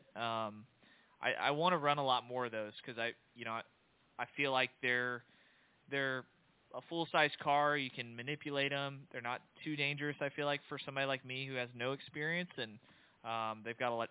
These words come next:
a ton of horsepower. So hopefully I can, my hope would be to run a lot of super late model races on asphalt and some on dirt, you know, would be the goal for the future.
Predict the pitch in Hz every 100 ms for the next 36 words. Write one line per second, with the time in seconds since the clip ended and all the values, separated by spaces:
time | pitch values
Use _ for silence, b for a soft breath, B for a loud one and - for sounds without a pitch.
0 | - - - 135 113 120 117 - 104 98
1 | 104 - 123 127 151 131 120 117 107 -
2 | b b b b b - 131 143 190 180
3 | 143 143 139 131 131 131 123 123 131 131
4 | 143 139 127 107 123 123 123 123 123 120
5 | 110 110 117 127 - - 147 147 - 123
6 | 117 - - 127 120 110 107 110 104 -
7 | _ - 113 107 107 113 110 117 - 110
8 | 107 107 104 - 104 101 _ 107 - 107
9 | -